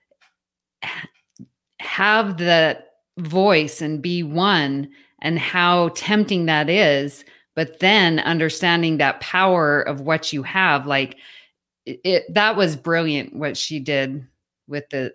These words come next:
the cube. And then at that end, well, I know this was last week's episode, but, you know, she was just like, "Annika has more work to do." And it's like, "Oh, so she's still there,"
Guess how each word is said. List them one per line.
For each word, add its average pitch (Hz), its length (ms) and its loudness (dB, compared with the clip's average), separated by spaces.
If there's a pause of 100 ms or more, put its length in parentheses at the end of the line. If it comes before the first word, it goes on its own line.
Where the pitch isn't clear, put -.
the 147 100 -10
cube. 139 400 -6 (100)
And 156 180 -2
then 156 380 2 (140)
at 156 160 -4
that 147 240 2
end, 156 580 0
well, 214 120 2
I 220 120 4
know 240 160 2
this 185 220 -2
was 156 320 -6
last 139 300 -6
week's 139 200 -10
episode, 139 440 -6
but, 143 180 -6 (440)
you 185 80 0
know, 165 160 4
she 175 280 2
was 170 320 -6
just 175 240 -4
like, 160 340 2 (680)
"Annika 180 400 2
has 151 480 -2
more 156 240 0
work 156 280 -2
to - 140 -8
do." 107 320 -8 (120)
And 170 120 -4
it's 170 160 -4
like, 165 300 -2
"Oh, 208 500 6 (400)
so 185 300 0
she's 180 320 -4
still 185 260 0
there," 135 380 -2